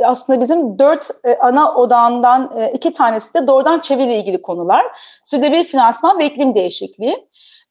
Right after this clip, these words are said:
Öncelikle, e, şunu aslında belirtmek gerekiyor. Finans sektörü, ekonominin dönüşümünü finanse eden sektör olarak sürdürülebilirlik alanında çok çok önemli bir sorumluluğu bulunmakta.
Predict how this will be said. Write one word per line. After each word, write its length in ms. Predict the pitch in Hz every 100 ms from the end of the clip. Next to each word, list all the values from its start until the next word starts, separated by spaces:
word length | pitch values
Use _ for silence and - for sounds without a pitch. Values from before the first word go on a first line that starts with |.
| 269
Öncelikle, 420 | 285 359 381 370
e, 640 | 370 - 277 294 294 285
şunu 300 | - 330 339 -
aslında 400 | 269 277 302 277
belirtmek 360 | 277 285 320 311
gerekiyor. 460 | 208 196 240 320 -
Finans 300 | 285 311 381
sektörü, 420 | - 320 - 208 233 -
ekonominin 440 | 277 302 311 320
dönüşümünü 640 | 277 277 285 294 294 359 349
finanse 340 | 285 285 285
eden 200 | 311 302
sektör 360 | 294 269 262 330
olarak 440 | 254 202 240 339
sürdürülebilirlik 480 | - 285 285 294 370
alanında 500 | 254 233 233 339 403 -
çok 280 | 403 392
çok 240 | - 311 277
önemli 380 | 262 262 269 254
bir 80 |
sorumluluğu 480 | 320 285 262 262 254
bulunmakta. 560 | 208 190 180 - 190